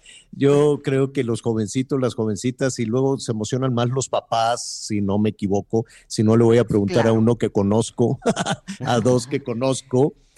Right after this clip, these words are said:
Speaker 1: se emocionan más con el tema del baile y ahí andan sacando la billetera para el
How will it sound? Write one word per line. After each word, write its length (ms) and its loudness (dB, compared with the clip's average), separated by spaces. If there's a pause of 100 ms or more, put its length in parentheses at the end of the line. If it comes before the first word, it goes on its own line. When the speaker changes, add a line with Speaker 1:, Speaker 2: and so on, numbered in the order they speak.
(120)
Speaker 1:
se 160 -2
emocionan 520 2
más 200 -2
con 180 2
el 100 0
tema 280 0
del 140 2
baile 560 0
y 120 0
ahí 180 0
andan 320 0
sacando 460 0
la 80 4
billetera 920 -4
para 180 -6
el 140 -10